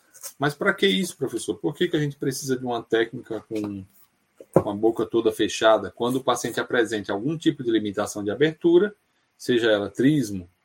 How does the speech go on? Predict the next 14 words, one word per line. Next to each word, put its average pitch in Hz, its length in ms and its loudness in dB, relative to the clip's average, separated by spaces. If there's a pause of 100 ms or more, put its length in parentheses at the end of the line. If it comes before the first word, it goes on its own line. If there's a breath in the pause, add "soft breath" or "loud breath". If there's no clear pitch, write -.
(440)
fraturas 117 640 0
faciais 107 880 0 (260)
ou 113 240 2
anquilose 98 640 -2
de 98 80 -8
A 90 80 -4
T 139 140 0
M, 139 400 0 (540)
e 117 360 -2 (200)
pra 117 200 2
isso 120 480 -4 (520)
precisa 117 580 -2
se - 140 -6
utilizar 110 760 -4